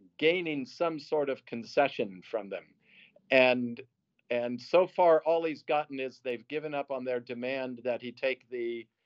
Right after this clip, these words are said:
Revolutionary Guards off the terrorism, state sponsors of terrorism list. But he, he has to get some sort of concession, and he has to be able to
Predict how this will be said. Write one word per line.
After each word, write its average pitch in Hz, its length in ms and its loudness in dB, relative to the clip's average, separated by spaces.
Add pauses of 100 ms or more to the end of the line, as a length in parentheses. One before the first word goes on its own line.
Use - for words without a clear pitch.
(220)
Revolutionary 123 800 0
Guards 110 560 -2 (320)
off 120 260 4
the 117 240 -4
terrorism, 110 640 -2
state 120 360 2
sponsors 110 480 -2
of - 100 -20
terrorism 107 480 2
list. 95 380 -6 (420)
But 123 200 6 (260)
he, 143 260 -2 (400)
he 143 200 -2
has 214 280 2
to 175 140 0
get 160 240 4
some 156 240 -2
sort 151 240 -2
of 123 100 -14
concession, 139 600 -4
and 123 100 -6
he 123 80 -4
has 147 240 -2
to 147 100 -8
be 139 180 -4
able 135 240 -2
to 123 200 2